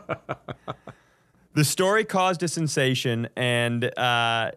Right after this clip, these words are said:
they added a brand new provision, Section seven thirty-four, to the Municipal Code under the title of Keeping of Bodies, <laughs> outlawing the keeping of the whole or any part of the person, body, or carcass,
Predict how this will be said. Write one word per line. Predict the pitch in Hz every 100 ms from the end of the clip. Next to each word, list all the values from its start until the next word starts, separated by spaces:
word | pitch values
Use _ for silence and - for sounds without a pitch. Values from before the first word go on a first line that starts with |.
| -
they | 127 143
added | 139 143 135
a | 127
brand | 110 131 147 170
new | 170
provision, | 160 156 127 139 120 107 107
Section | - 147 - 117
seven | 107 147 143 160
thirty-four, | 147 160 156 139 143 139
to |
the | 120
Municipal | 113 117 139 143 131 113
Code | - - 104 101 101 - - -
under | 135 143
the | 135
title | 127 127 131 131
of | 107 -
Keeping | - 135 131 147 143
of | 117 104
Bodies, | 120 107 123 156 262 - - _ _ _
<laughs> | - - - - 160 -
outlawing | 180 220 196 190 175 170 170 175 135 - -
the | 165
keeping | - 190 190 214 214
of | 208 160 135
the | 135
whole | - 160 170 196
or | 170
any | - 156 185
part | - 170 170
of |
the | 160
person, | - 151 147 165 147
body, | 131 131 139
or | 135
carcass, | 127 - 127 120 101 95